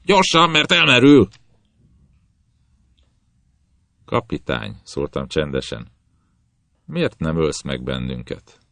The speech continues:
"Hmm, az isteni úrról azt mondják, hogy bölcsessége végtelen", gúnyolódott. "És már arra sem emlékszel, hogy az előbb mondtam,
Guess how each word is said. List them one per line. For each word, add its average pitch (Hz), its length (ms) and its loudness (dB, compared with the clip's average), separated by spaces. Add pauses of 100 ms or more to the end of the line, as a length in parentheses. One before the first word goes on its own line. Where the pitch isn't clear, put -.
(1400)
"Hmm, 147 520 0
az 165 180 2
isteni 175 540 2
úrról 175 400 6
azt 156 220 2
mondják, 113 420 0
hogy 127 140 2
bölcsessége 107 760 0
végtelen", 82 1080 0
gúnyolódott. 78 680 -2 (720)
"És 185 240 4
már 170 200 2
arra 127 320 6
sem 165 240 2
emlékszel, 135 560 4
hogy 131 160 6
az 123 120 4
előbb 120 360 6
mondtam, 104 520 4